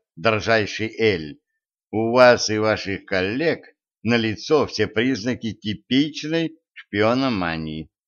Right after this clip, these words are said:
Вы ищете какого-то гипотетического террориста, вламываетесь, неоднократно причём, в номера добропорядочных граждан,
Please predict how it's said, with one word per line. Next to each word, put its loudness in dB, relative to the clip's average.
Вы 2
ищете -4
какого-то 2
гипотетического -2
террориста, -2
вламываетесь, 4
неоднократно 2
причём, -2
в -6
номера 4
добропорядочных 0
граждан, -2